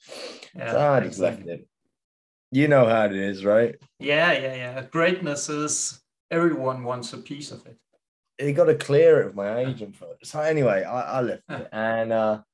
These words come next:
Speaker 2: and then the next thing I looked down and I got a, I got a text message and it said, "Hello, Mister Mayfairs. This is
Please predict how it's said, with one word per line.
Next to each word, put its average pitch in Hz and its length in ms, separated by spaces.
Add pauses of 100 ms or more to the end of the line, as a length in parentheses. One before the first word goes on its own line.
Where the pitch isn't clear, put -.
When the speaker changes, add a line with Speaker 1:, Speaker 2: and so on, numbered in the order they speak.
(280)
Speaker 2:
and 123 160
then 127 140
the 117 80
next 156 320
thing 110 480
I 110 60
looked 107 240
down 101 280
and 104 140
I 104 80
got 107 160
a, 107 280
I 101 120
got 101 200
a 101 460 (300)
text 131 340
message 90 580 (800)
and 104 220
it 98 80
said, 92 440 (680)
"Hello, 113 560
Mister - 240
Mayfairs. 113 760
This 101 240
is 80 280